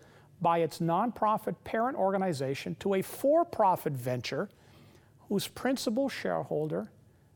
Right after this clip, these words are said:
is one of Rupert Murdoch's global media companies.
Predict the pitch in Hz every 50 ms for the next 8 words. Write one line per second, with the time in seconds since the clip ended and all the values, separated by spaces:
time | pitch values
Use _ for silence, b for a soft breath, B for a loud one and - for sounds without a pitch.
0 | b - - - 165 143 - 160 165 180 190 202 190 160 139 131 139 139 170 226
1 | 220 - 247 247 214 180 165 165 170 170 165 165 160 160 160 - - - - 165
2 | 151 143 160 165 170 175 156 175 170 175 - - - 170 156 151 151 151 156 147
3 | 147 143 - - - 147 - - - 156 - - -